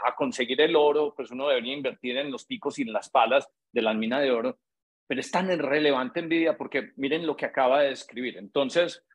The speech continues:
por un lado, llega y uno dice, pues cualquier cosa que tenga que ver con A I, sí o sí, va a pasar detrás del hardware de, de Nvidia.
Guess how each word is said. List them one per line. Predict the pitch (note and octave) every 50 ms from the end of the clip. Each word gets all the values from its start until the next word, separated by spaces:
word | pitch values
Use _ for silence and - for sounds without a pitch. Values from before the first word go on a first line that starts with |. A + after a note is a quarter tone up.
| _ _ _
por | C3+ C#3 C#3+
un | C#3+ D3
lado, | D#3+ F#3+ A3+ B3+ C4 B3 G#3+ - - - A#2+ A2+
llega | A2 - D3 C#3+ D3 D3 D#3+ E3 D#3+ D#3+ D#3+ D#3+ D#3
y | C#3 - G2 C3 C3+ C3 C3+ C3+
uno | C#3 C#3+ C#3+ C#3+ D3 D3+ D#3
dice, | D#3+ D#3 C#3 C#3+ C3+ G#2+ - -
pues | B2+ A2+ - - _ _
cualquier | - D#3+ D#3+ D3 - - F3+ E3 D#3+ -
cosa | - F#3+ G3 F#3 D3+ F3 E3+
que | - E3 -
tenga | _ D#3 D3+ D3+ D#3+ D#3+ -
que | -
ver | F3+ E3+ E3 D#3 -
con | - F3 F3 E3 - _
A | D3+ D#3 D#3+ D#3 D#3+ F3 F#3+
I, | F#3 F#3 - _ _ _ _
sí | - - - F3+ F3+
o | E3 D#3
sí, | D3 - G#3 G#3+ A3+ G#3+ - _ _ _ _ B2
va | C3+ C3+
a | C3
pasar | - D3+ C3+ E3 D#3+ D#3+ D#3 - -
detrás | B2 B2+ B2 - A#2+ A2 G2+
del | A#2+ A2+ G#2+
hardware | - A#2+ A2+ A2+ A2+ A#2 B2 B2+ A#2 -
de, | - A2+ G2 F2+ F2 - - _ _ _ _ _ _
de | - A2+ G#2+
Nvidia. | G2 G#2 A2 G2 E2+ E2+ -